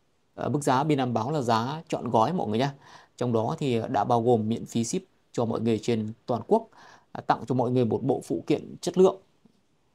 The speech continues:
bảo hành, à, mười hai tháng và thay pin miễn phí mười hai tháng. Bao zin không zin tặng máy và bao cho mọi người cả dùng thử.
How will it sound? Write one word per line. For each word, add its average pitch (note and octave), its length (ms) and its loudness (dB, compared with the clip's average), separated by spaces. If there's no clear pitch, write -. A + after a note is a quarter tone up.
bảo G#2+ 160 2
hành, A#2 200 0
à, A2 60 0
mười A#2+ 180 2
hai A2 180 0
tháng A2+ 240 0
và C#3+ 100 -2
thay A#2 220 -4
pin A#2 260 0
miễn A#2+ 140 -6
phí B2 380 -4
mười C3 240 0
hai G#2 160 -2
tháng. A2 240 -2
Bao B2+ 240 4
zin A#2+ 220 2
không A#2+ 160 -4
zin A#2+ 160 0
tặng - 200 -4
máy A2+ 160 2
và B2 380 -2
bao A#2+ 380 2
cho B2 60 -2
mọi A#2 160 -4
người A#2 200 2
cả G2+ 180 -2
dùng A2 160 -2
thử. A#2+ 160 4